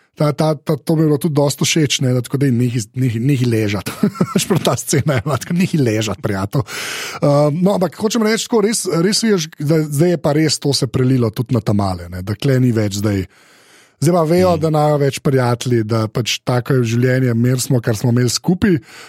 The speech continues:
Speaker 1: ker pol se pa zgodi una, eh, ke Hateful Eight, ne, eh, <laughs> eh,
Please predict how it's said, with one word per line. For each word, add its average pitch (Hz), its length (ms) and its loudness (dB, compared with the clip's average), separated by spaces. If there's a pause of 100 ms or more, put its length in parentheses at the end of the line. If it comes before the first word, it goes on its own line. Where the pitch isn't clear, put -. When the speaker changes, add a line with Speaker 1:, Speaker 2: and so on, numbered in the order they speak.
Speaker 1:
ker 135 180 0
pol 151 220 2
se 160 100 -2
pa 143 100 -2
zgodi 135 600 2
una, 120 500 0 (540)
eh, 131 220 -2
ke 156 140 0 (200)
Hateful 147 540 0
Eight, 131 440 0 (220)
ne, 117 240 2
eh, 107 80 2 (100)
<laughs> 110 640 -2 (460)
eh, 143 80 -2